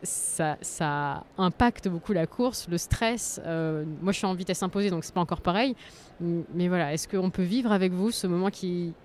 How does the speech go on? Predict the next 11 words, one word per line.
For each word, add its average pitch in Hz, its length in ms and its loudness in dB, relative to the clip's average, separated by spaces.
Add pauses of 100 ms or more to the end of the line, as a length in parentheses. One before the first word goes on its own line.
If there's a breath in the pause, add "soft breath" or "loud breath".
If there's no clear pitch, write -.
qui - 180 -6
est 175 40 -2
difficile, 214 540 0
mais 185 180 4
qui 175 340 0 (120)
néanmoins 208 460 6
est 233 160 0
un 151 140 -2
super 226 640 2
moment 196 300 4
enrichissant 185 460 -2